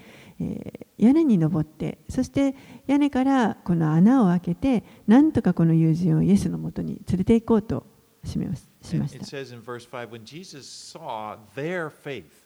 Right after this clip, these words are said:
Speaker 2: the faith of these friends, he said to the paralytic, "Son, your sins are forgiven."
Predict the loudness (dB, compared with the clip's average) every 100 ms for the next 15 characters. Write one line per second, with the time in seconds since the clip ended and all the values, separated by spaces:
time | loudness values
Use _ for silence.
0 | _ _ -20 -20 -20 -20 -20 -20 -20 -20
1 | _ _ _ -14 -14 -14 -20 _ _ _
2 | _ _ _ _ -14 -8 -8 -8 -12 -12
3 | -8 -8 -6 -8 -10 -12 -8 -8 -8 -8
4 | -8 -10 -10 -8 -8 -6 -6 -6 -10 -12
5 | -10 -10 -12